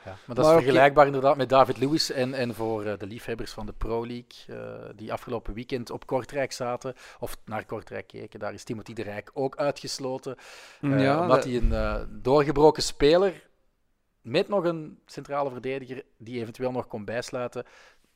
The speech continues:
Speaker 1: neerhaalde en toch rood kreeg, omdat hij echt aan het broekje trok. Dus als je echt niet voor de bal gaat, dan moet een scheidsrechter buiten de zestien altijd
Speaker 2: Ja,
Speaker 1: rood trekken.
Speaker 2: technisch gezien ging... ging
Speaker 1: Als het
Speaker 2: Mili-
Speaker 1: een doxo is, hè, dus, eh, denying an obvious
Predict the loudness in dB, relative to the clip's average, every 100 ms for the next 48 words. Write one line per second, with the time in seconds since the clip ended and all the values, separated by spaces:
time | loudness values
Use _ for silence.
0 | _ -8 -4 -2 0 -2 -2 -4 -6 -4
1 | -4 -4 -8 -10 -6 -6 -6 -8 -6 -6
2 | -6 -6 -4 -4 -8 -4 -6 -6 -10 -8
3 | -8 -8 -8 -6 -6 -8 -8 -8 -6 -6
4 | -4 -2 -2 -2 -6 -8 _ -20 -20 -20
5 | _ _ -20 -12 -4 -4 -2 -6 -4 0
6 | -2 -2 -10 -8 -12 -12 -18 -10 -8 -8
7 | -10 -10 -10 -12 -14 -18 -12 -10 -8 -10
8 | -12 -12 -12 -6 0 0 -2 -4 -2 -2
9 | -2 -4 -6 -8 -8 2 6 6 2 0
10 | 4 4 2 -4 -6 -8 -6 -6 -8 -10
11 | -8 -10 -10 -10 -8 -8 -8 -10 -10 -10
12 | -12 -14